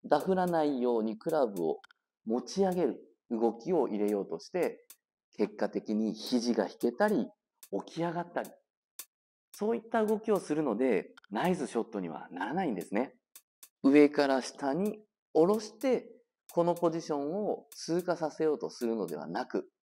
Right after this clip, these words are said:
正しい動きは、トップの位置から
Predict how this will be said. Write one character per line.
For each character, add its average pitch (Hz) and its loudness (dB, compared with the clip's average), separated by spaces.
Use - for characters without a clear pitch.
正 151 0
し 156 2
い 117 -2
動 120 4
き 147 0
は、 113 2
ト 143 4
ッ - 6
プ 139 0
の 113 2
位 117 4
置 - -8
か 107 0
ら 123 4